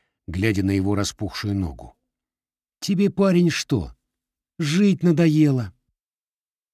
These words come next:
Санёк очень переживал из-за не желавшего проходить фингала под левым глазом.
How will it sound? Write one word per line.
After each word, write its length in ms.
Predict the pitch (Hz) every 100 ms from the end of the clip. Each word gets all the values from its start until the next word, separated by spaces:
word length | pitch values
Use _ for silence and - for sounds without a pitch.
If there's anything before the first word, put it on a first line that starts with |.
| _ _ _ _ _ _
Санёк 560 | - 135 151 208 202 196
очень 320 | 190 175 165
переживал 720 | 165 160 151 143 170 202 165
из-за 600 | 147 147 127 117 147 123 - _ _ _ -
не 140 | 147
желавшего 640 | 120 151 175 - - 147 131
проходить 480 | 123 - 139 147
фингала 600 | - 139 131 151 175 135
под 180 | 104 117
левым 280 | 117 123 139
глазом. 500 | 147 135 76 67